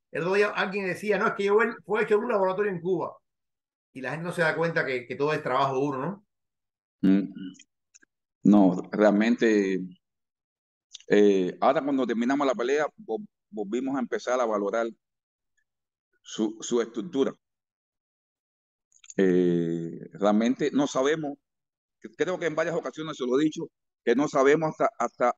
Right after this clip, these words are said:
Speaker 2: hasta dónde va a llegar. Pero es que yo, que llevo ya un promedio de tres años con él, en cada, en, para cada etapa me sigo,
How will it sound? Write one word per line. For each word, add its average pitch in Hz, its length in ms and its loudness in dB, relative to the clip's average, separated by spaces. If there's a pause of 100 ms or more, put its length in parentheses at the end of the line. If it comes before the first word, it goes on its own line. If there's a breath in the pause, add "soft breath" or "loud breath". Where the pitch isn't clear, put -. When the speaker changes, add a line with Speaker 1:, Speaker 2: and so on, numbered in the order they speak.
Speaker 2:
hasta 127 320 -2
dónde 143 260 2
va 135 120 2
a - 20 2
llegar. 123 240 0 (1000)
Pero 107 340 0
es 120 140 -4
que 113 520 -2 (140)
yo, 104 460 -2
que 110 120 -6
llevo 123 240 -4
ya 127 300 -2
un 104 720 -14
promedio 135 300 2
de 123 120 -2
tres - 60 -12
años 131 260 -6
con 120 160 -4
él, 151 180 -4 (640)
en 110 200 2
cada, 120 500 2
en, 110 200 -6 (380)
para 113 240 2
cada 143 220 4
etapa 135 300 2
me 120 180 0
sigo, 127 500 0